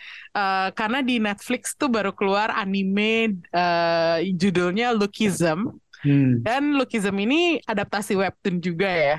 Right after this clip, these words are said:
Speaker 1: cuman
Speaker 2: Hmm.
Speaker 1: delapan episode, padahal webtoonnya tuh panjang banget, chapter-, chapternya tuh udah ratusan.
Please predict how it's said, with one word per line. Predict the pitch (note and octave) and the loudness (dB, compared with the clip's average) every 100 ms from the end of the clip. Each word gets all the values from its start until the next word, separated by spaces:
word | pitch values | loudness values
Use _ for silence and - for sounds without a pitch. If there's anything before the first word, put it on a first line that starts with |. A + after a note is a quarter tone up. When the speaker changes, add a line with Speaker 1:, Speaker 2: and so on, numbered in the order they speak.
| D#3+ | -4
Speaker 1:
cuman | - F#3 F3 E3+ E3+ | -4 -2 -2 -2 -2
Speaker 2:
Hmm. | |
Speaker 1:
delapan | E3 D#3 E3 D#3+ | -2 -2 -4 -6
episode, | F3 E3 - B3 C#4 | -8 -8 -4 -4 -4
padahal | - F#3 G3+ C4 | -4 -4 0 0
webtoonnya | G#3 E3 - F#3+ G#3+ | 0 -2 -2 -2 -2
tuh | B3+ B3+ | -4 -6
panjang | - C#4+ E4+ E4+ E4 D#4+ F#4 C#4+ | -2 -2 0 -2 -2 0 0 2
banget, | A#3 A#3+ - | 0 -2 -4
chapter-, | G3+ - G#3+ G#3 - | -6 -4 -4 -4 -10
chapternya | - G3 A3+ G#3+ B3+ | -6 -4 -4 -2 -2
tuh | C#4+ | 0
udah | A3 F3+ | -2 -2
ratusan. | F3 - A3 - - A3 A#3+ D#4 | -4 -2 -4 -4 -2 -2 0 -4